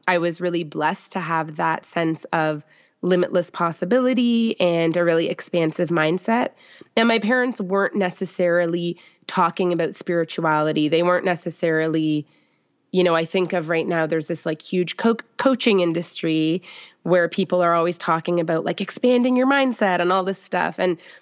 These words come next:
they weren't a part of that. They were just living in the earthly reality, but operating from this very expanded place where they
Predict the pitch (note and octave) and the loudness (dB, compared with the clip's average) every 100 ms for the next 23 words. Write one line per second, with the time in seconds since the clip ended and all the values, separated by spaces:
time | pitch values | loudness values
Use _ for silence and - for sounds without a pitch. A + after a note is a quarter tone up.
0 | - F#3+ C4+ C4 A#3 - A3 A#3 F3+ F3 | -6 -2 0 2 0 -2 0 0 -2 -4
1 | D#3+ D#3+ E3+ F#3+ F#3 F#3 F#3 F3 F3+ F#3 | -4 -4 -2 -2 0 -2 -4 -4 -2 -2
2 | F#3 F3+ E3+ E3 E3+ _ _ _ _ - | 2 2 2 0 -4 _ _ _ _ 0
3 | F#3+ F3+ F3 E3+ E3 G3 F#3 - F3+ E3+ | 2 4 2 0 -2 0 -2 -2 -4 0
4 | F3+ G3 A3 G#3+ F3 E3+ E3+ - E3+ E3+ | 2 2 2 0 -2 -2 -4 -2 -4 -2
5 | E3+ D#3+ D#3+ - D#3+ D#3 D#3 - D#3 - | -2 -2 -2 -2 -2 -2 -4 -4 -2 -2
6 | D3 - E3+ D#3+ D#3+ - - D#3+ D#3+ - | -6 -4 -2 0 -2 -2 0 0 0 0
7 | D#3+ D#3 D#3+ D3+ | 0 2 2 2